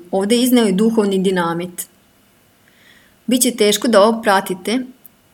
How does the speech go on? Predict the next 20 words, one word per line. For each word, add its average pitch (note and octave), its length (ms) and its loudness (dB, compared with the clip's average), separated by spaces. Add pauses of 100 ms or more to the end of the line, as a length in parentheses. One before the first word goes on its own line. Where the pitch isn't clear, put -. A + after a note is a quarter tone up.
(120)
i A#3 80 -4
to A3 100 0
će A3+ 140 -2
značiti G3+ 380 0
bitku G#3+ 340 -2
sa - 160 -6
sobom. - 480 -8 (600)
Ali G3 180 0
ako G3 160 -4
iskreno C#4 440 -2
prepustite G3 580 -2
svoju G3 260 -2
samovolju F3+ 580 -2
božanskoj G3 520 -2
volji, E3 360 -4 (680)
vidjet C#4 240 2
ćete - 180 -4
da F#3+ 140 -6
će - 220 -8
čitav A#3+ 440 -2